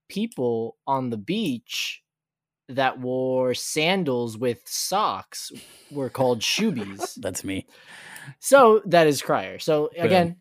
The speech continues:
Speaker 1: do yourself, do yourself a favor and go over
Speaker 2: Not the beach. I was
Speaker 1: to
Speaker 2: just, it was, it was a snow trip.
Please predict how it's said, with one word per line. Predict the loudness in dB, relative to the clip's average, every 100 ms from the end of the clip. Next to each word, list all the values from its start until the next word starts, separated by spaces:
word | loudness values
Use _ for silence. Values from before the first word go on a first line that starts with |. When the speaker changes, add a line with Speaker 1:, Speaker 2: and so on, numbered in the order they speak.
| -2
Speaker 1:
do | 2
yourself, | 2 4 6 4
do | 2 -2
yourself | 0 0 -4
a | -2
favor | -2 -2 -2 -4
and | -6 -8
go | 0 4 4
over | 4 2 4
Speaker 2:
Not | 6 6
the | 6
beach. | 4 4 2 2
I |
was | 4 4
Speaker 1:
to | 4
Speaker 2:
just, | 0 -6 -10 _
it | 2
was, | 4 2 -4
it | -4
was | -4 -6 -10 _ _
a | -8
snow | -6 2 6 6
trip. | 4 -6 -12